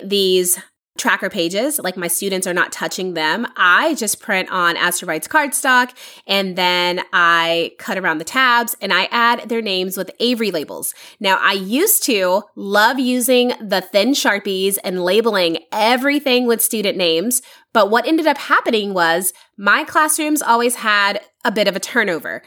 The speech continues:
I had students coming, I had students leaving, <laughs> students in the middle of the year.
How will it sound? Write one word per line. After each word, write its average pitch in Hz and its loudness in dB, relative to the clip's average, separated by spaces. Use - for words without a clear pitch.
I 190 -2
had 175 -2
students 175 -4
coming, 320 0
I 180 -2
had 160 -4
students 160 -4
leaving, 247 2
<laughs> - -
students 254 4
in 208 0
the 185 -4
middle 180 -4
of 156 -12
the 170 -10
year. 254 2